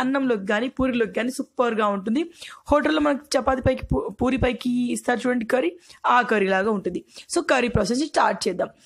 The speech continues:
ఇక్కడ ఏంటంటే ముందు నేను ఆయిల్ని వేడి చేశాను. వేడెక్కగానే దీంట్లోకి వెళ్తుంది ఆవాలు, జీలకర్ర. ఆవాలు, జీలకర్ర నార్మల్గా అన్ని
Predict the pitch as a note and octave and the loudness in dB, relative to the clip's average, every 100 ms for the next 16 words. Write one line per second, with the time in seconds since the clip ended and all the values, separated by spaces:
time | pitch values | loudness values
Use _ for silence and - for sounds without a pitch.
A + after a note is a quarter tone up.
0 | - - A3 - C#4+ B3 G#3 G#3 C4 C#4+ | -20 -14 -4 -2 0 0 0 0 0 0
1 | C#4 C4+ A3 G3+ G#3 G3 F#3+ G3 A3+ A3 | 0 0 0 0 0 0 0 -2 -4 0
2 | A3 B3 - - - - A#3 B3+ A3 G#3 | -2 -2 -8 -20 -12 -2 0 0 0 -2
3 | A#3 A3 G3 F#3+ F3+ F3 - G3 C#4 E4 | 0 0 0 -2 -4 -6 -8 -4 -4 -6
4 | - - G3+ G3+ F#3 F#3 A3 E4 - - | -18 -6 0 0 2 0 0 -4 -6 -6
5 | B3 C#4 G#3 F#3 E3 _ _ - A#3 B3 | -2 0 0 -2 -4 _ _ -4 0 2
6 | A#3+ G#3+ G3+ A#3 A3+ G3 F#3+ G#3+ A3 G3+ | 0 0 -2 -2 0 -2 -2 -2 -2 -2
7 | G3 | -2